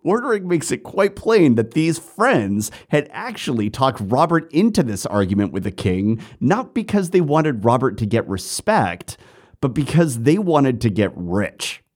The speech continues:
Now, unfortunately, William's solution to this problem was to tell his son that he needed to get better friends. And his suggestion was that he become friends instead with Lanfranc.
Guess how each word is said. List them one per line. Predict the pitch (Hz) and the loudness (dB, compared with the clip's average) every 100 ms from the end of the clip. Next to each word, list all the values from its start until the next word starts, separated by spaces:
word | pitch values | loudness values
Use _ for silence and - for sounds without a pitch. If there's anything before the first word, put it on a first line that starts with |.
| _ _ _ _ _ _ - | _ _ _ _ _ _ -2
Now, | 120 135 | 0 2
unfortunately, | 139 131 - 233 226 117 90 80 87 110 | 0 -2 0 0 0 -2 -2 -4 -6 0
William's | 135 165 151 - | 4 4 4 0
solution | - 131 135 240 - 120 98 | 0 2 2 2 2 2 2
to | |
this | 85 80 | -2 -6
problem | - 80 71 76 78 92 92 - _ _ - | -8 -6 -6 -6 -6 -6 -8 -18 _ _ -4
was | 123 - | -4 -2
to | 120 | -4
tell | - 208 190 | -2 0 2
his | 113 | 0
son | - 92 82 80 - _ - | -4 -4 -4 -6 -12 _ -4
that | 120 | 0
he | 127 | 4
needed | 123 120 139 135 | 6 6 4 2
to | 123 | 0
get | 120 123 101 | 2 0 0
better | 80 95 92 | -2 0 -2
friends. | - 117 117 80 53 - - _ _ _ _ _ _ | -2 2 2 0 -8 -16 -16 _ _ _ _ _ _
And | 151 | 4
his | 156 147 | 4 4
suggestion | - 160 107 170 226 - - 117 90 92 - - | 2 2 4 4 4 0 0 0 0 -6 -10 -6
was | 143 160 | 0 2
that | 185 | 4
he | 156 | 4
become | 160 143 135 165 170 | 4 2 2 0 0
friends | - 147 127 123 110 | 2 4 6 4 0
instead | 127 117 - - 180 117 110 110 - | 0 0 0 0 4 4 2 -4 -2
with | 143 143 | 2 4
Lanfranc. | 120 117 131 131 131 - 104 73 - - | 4 4 4 6 4 2 -2 -2 -10 -20